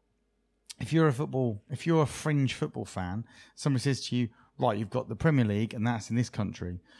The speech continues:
<clears throat> You've got La Liga, that's in Spain." And they can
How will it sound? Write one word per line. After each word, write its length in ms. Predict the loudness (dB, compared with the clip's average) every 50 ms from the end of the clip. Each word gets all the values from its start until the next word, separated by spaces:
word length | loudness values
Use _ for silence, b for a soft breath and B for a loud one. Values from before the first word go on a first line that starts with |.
| B B
<clears throat> 300 | B B B B 0 2
You've 420 | 4 4 4 4 2 0 -2 -2
got 140 | -4 -4 -2
La 100 | 0 0
Liga, 500 | 2 2 2 2 0 0 0 -2 -2 -6 _ -12
that's 320 | -6 -4 -2 -2 -2 -2 -4
in 100 | -4 -4
Spain." 520 | -4 -4 -2 0 0 0 -2 -4 -6 -8 b b b b b b b b b 2
And 80 | 4
they 80 | 4 4
can 200 | 4 2 0